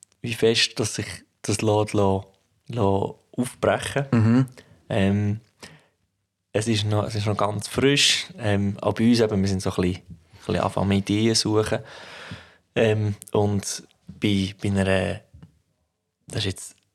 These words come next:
Speaker 1: ein, ein Projekt, wo viele Türen, ähm, uns öffnet, wo man kann ausprobieren kann,
Speaker 2: Mhm,
Speaker 1: wo
Speaker 2: mhm.
Speaker 1: man aber auch ein bisschen, ähm,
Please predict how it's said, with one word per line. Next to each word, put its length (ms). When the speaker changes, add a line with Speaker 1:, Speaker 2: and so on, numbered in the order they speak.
Speaker 1:
ein, 80
ein 60
Projekt, 580
wo 180
viele 300
Türen, 580
ähm, 500
uns 160
öffnet, 460
wo 80
man 140
kann 160
ausprobieren 840
kann, 120
Speaker 2:
Mhm, 200
Speaker 1:
wo 120
Speaker 2:
mhm. 40
Speaker 1:
man 100
aber 240
auch 300
ein 40
bisschen, 280
ähm, 240